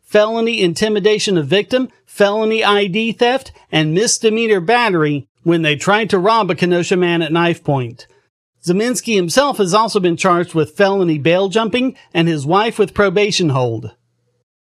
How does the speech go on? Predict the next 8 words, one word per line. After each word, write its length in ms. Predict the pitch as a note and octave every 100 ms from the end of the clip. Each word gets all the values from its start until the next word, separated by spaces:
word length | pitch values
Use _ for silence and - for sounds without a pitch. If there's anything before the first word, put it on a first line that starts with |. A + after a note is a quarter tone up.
| _
This 200 | G3 A#3
is 140 | C4 A3
on 180 | A3 G#3+
top 300 | C4+ C#4 A#3+
of 140 | E3+
the 100 | D#3+
pending 420 | D#3 C4 C4 G#3+
charges, 520 | F#3 E3+ D#3 D3 C#3